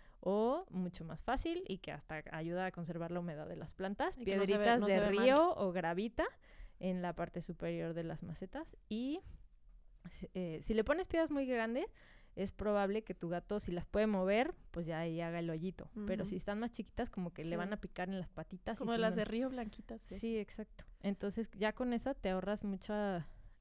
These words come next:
Speaker 1: la friega de estar volviendo a rellenar la maceta
Speaker 2: Ujú.
Speaker 1: y evitas que tu gatito se haga en tus plantitas y te la seque.
Speaker 2: Le puse aquí, pusimos aquí c-, cosa azul.
Speaker 1: ¿Cosa azul?
Speaker 2: <laughs> ¿Qué será la
Speaker 1: Ah,
Speaker 2: cosa
Speaker 1: la
Speaker 2: azul?
Speaker 1: de los pelos creo que tú tienes.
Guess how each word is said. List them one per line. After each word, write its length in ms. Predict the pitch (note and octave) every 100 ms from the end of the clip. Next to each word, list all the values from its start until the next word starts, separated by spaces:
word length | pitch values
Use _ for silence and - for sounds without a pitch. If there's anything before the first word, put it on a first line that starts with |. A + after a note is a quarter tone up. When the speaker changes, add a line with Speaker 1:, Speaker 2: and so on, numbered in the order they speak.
| -
Speaker 1:
la 140 | E3
friega 400 | - F3 E3+ F#3+ - - - - -
de 60 |
estar 360 | E3+ F3+ F3 F3+ -
volviendo 400 | F3+ F3+ E3+ E3
a 20 | E3
rellenar 420 | F3 D#3 D3+ D3+
la 120 | D#3
maceta 420 | D#3 D3 D#3 - -
Speaker 2:
Ujú. 260 | G#3 G3
Speaker 1:
y 140 | G3+ E3+
evitas 440 | E3 E3 D#3+ - -
que 100 | -
tu 320 | E3 E3 D#3+ D#3
gatito 400 | - D#3 D3 -
se 180 | - C3+
haga 340 | D3+ D3+ C#3+ D#3 - - -
en 100 | -
tus 120 | E3 -
plantitas 480 | - D#3+ - - - - -
y 80 | F3+
te 120 | E3
la 100 | D#3
seque. 320 | - D#3 - - - - - - -
Speaker 2:
Le 160 | F#3+
puse 260 | F#3 F#3 F#3
aquí, 380 | G#3 - G#3+ G3+ G3+ F#3+
pusimos 380 | G3+ G3 G3 G#3+
aquí 240 | A3 -
c-, 200 | F#3+ - - - -
cosa 280 | F#3+ F#3+
azul. 360 | F#3+ F#3 F3 F3 - - - - - - - - - - - - -
Speaker 1:
¿Cosa 200 | F3 D#3+
azul? 220 | F#3 A3
Speaker 2:
<laughs> 1700 | C4+ - - - F#4+ C5+ - - - - - - - - - - -
¿Qué 140 | - A#3
será 240 | C4 C4+
la 80 | B3+
Speaker 1:
Ah, 100 | C4+
Speaker 2:
cosa 180 | F4 F4
Speaker 1:
la 120 | C4+
Speaker 2:
azul? 100 | A#3
Speaker 1:
de 240 | G#3+ G#3 G3
los 220 | G3 G#3+
pelos 340 | - G#3+ A#3 B3
creo 180 | A3 G#3+
que 100 | G#3
tú 120 | G#3
tienes. 380 | - G3+ F#3